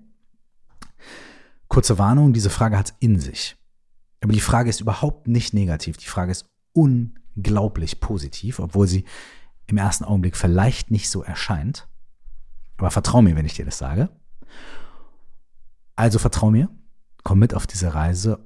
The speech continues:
und beantworte dir selbst folgende Frage. Wenn du heute Abend sterben würdest,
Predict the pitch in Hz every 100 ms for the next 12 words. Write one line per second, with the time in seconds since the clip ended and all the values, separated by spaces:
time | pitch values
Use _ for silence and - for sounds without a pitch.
0 | - 120 135 - - - - _ - 95
1 | 110 131 - 110 107 95 - 101 101 104
2 | 98 - - - - - - - - -
3 | 123 123 120 - 147 - - - - -
4 | - - - - - - - - - -
5 | - - - - _ _ - - - -
6 | - - - - - - - - - -
7 | - - - - - - - - - -
8 | - - 113 110 95 135 156 - 110 113
9 | 110 101 - 87 73 64 60 60 - -
10 | -